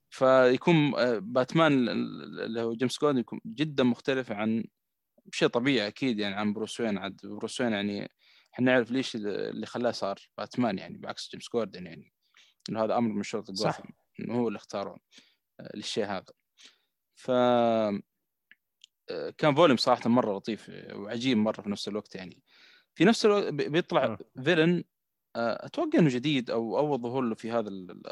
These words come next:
Speaker 1: السلسلة، اللي هو اسمه بلوم. آه،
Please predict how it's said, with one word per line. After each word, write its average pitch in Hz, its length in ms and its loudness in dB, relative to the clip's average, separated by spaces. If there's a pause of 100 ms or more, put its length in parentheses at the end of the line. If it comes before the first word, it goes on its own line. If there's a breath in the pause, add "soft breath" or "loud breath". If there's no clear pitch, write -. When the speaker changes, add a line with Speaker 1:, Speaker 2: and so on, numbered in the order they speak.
Speaker 1:
السلسلة، 117 580 -4 (720 soft breath)
اللي 139 100 2
هو 208 40 6
اسمه 175 220 2
بلوم. 120 340 0 (1300)
آه، 104 1200 -2